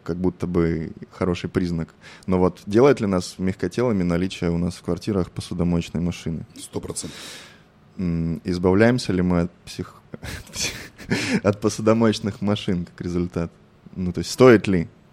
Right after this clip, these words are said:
Speaker 1: начать избавляться, чтобы не стать слишком мягкотелыми?
Speaker 2: Нет. А знаешь, как татаро-монголы мыли свои казаны?
Speaker 1: Ну-ка.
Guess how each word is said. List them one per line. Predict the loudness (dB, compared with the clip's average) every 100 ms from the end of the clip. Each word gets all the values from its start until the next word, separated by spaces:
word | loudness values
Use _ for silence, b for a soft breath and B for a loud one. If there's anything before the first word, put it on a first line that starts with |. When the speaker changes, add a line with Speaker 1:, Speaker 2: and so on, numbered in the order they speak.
| _ -4
Speaker 1:
начать | -2 2 0 2
избавляться, | 2 6 6 4 -6
чтобы | -4 0 0
не |
стать | 2 0 0
слишком | -2 -4 -2 -4
мягкотелыми? | -4 -4 -6 -4 -6 -8 -12 -6
Speaker 2:
Нет. | -2 -2 -2 -8 -20 B B
А | -6
знаешь, | -6 -6
как | -10
татаро-монголы | -10 -8 -6 -4 -4 -4
мыли | -4 -6 -6
свои | -8 -10
казаны? | -8 -8 -8 -12 _ -20 -8
Speaker 1:
Ну-ка. | -4 -4 -4 -8